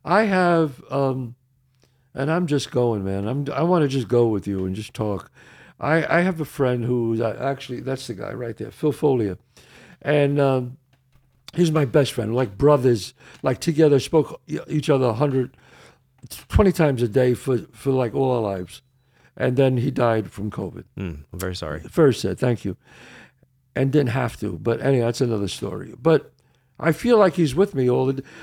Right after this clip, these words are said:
Speaker 1: he passed, but I feel like he didn't pass.
Speaker 2: Right.
Speaker 1: Is that weird?
Speaker 2: No, it's 'cause you're open to energy. So you're recognizing that we're more than just this.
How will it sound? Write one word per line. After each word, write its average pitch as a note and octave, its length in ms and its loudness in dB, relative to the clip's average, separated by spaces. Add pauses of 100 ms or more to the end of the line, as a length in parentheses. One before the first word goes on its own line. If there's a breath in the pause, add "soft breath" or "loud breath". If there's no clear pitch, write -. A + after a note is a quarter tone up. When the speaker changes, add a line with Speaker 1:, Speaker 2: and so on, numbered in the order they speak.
(300 loud breath)
Speaker 1:
he A3+ 140 0
passed, D#3 640 0 (1400)
but F#3+ 140 2
I F#3 60 2
feel G#3 180 0
like G3+ 120 0
he G#3 100 -2
didn't B3+ 260 -4
pass. - 400 -16 (580)
Speaker 2:
Right. - 180 -10 (100)
Speaker 1:
Is F3 140 4
that C4 200 -2
weird? F3 500 0 (340 loud breath)
Speaker 2:
No, B2+ 420 0
it's - 220 -10
'cause A2 180 -4
you're G#2 140 -2
open G#2 300 -2
to G2+ 120 -4
energy. F2 460 -6 (160)
So - 140 -8
you're G2 180 -4
recognizing F2+ 680 -4
that F2 160 -6
we're F2+ 120 -4
more F2+ 280 0
than E2+ 180 -4
just D#2+ 280 -6
this. - 380 -10